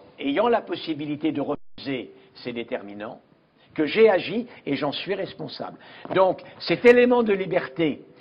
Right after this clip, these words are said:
il fonde la responsabilité. Et en réalité,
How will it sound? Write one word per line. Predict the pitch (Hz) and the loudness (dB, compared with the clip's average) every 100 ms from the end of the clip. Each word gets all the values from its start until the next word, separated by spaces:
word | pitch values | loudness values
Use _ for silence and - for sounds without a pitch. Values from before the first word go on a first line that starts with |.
| - | -10
il | - 170 | -6 -4
fonde | - - 254 233 | -6 4 4 6
la | 214 | 2
responsabilité. | 160 - 151 143 135 131 123 - 98 - _ - - | -2 -6 -10 -4 -2 0 -2 -6 -16 -18 _ -14 -4
Et | 151 160 | -4 4
en | 170 | 4
réalité, | 202 180 147 131 196 233 | 6 2 0 -4 -6 -6